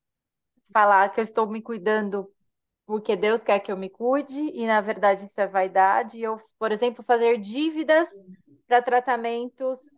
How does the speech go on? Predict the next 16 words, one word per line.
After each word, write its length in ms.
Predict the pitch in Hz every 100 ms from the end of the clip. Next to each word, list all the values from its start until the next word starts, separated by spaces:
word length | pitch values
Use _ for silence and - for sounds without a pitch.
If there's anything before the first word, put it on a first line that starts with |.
| _ _ _ -
e, 540 | 226 214 196 202 208
e, 60 | 196 _
e 100 | 202
isso 160 | 196 240
não 120 | 226
seria 340 | 233 240 254 247
cris-, 280 | 277 294 _ _ - _ _ _ -
cristão, 440 | 269 - 415 240
né? 160 | 220 202
Eu 40 |
vou 160 | 196 208
me 120 | 214
endividar 760 | 214 208 196 208 196 220 233 254
pra 140 | 214
qualquer 420 | 208 196 - 196
coisa? 600 | 185 226 196 175 170 170